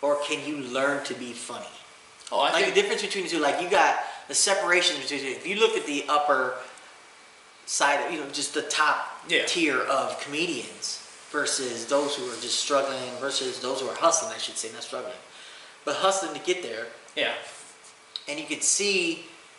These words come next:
Speaker 1: some people might judge and say, "Oh,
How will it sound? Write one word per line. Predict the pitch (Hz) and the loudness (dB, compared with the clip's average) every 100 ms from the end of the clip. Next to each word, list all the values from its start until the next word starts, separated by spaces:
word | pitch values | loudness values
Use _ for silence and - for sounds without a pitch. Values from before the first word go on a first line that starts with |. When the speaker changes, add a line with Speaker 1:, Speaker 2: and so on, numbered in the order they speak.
| - - | -20 -10
Speaker 1:
some | - 185 | 0 2
people | - 170 165 | 2 0 2
might | 151 147 143 143 | 4 4 2 0
judge | 156 160 156 | 0 2 2
and | 139 | 0
say, | - 139 131 127 127 - - - - | 0 2 2 -2 -4 -14 -20 -20 -16
"Oh, | 135 | -12